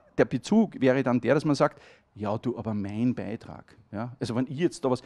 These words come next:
ermögliche, Possibilisten, was kann ich da schon beitragen?“ Und was wir in dieser Pandemie gesehen haben und immer noch sehen ist, natürlich gibt's diese großen Beiträge, die Politik, die Wirtschaft,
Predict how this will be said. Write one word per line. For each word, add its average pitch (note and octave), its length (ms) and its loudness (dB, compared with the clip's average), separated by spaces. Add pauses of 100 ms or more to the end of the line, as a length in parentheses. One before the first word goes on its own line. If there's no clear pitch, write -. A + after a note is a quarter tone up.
(120)
ermögliche, A#2 680 -2
Possibilisten, B2 880 -8 (180)
was - 160 -8
kann C#3 180 -2
ich E3+ 80 -2
da D3 120 0
schon C#3+ 140 -8
beitragen?“ - 340 -6 (240)
Und B2+ 100 0
was E3+ 220 -2
wir G3 140 -2
in D3+ 100 -2
dieser C#3+ 180 -2
Pandemie C#3+ 560 -2
gesehen D3+ 520 -2
haben G2+ 120 -4
und A2 120 -4
immer E3 180 -2
noch C#3+ 140 -4
sehen C#3 320 0
ist, G#2 300 -4 (280)
natürlich G3 320 -2
gibt's - 180 -6
diese C3+ 180 -2
großen A#2 540 -2
Beiträge, - 580 -8 (380)
die B2+ 80 -2
Politik, B2+ 640 0 (260)
die B2+ 140 0
Wirtschaft, - 540 2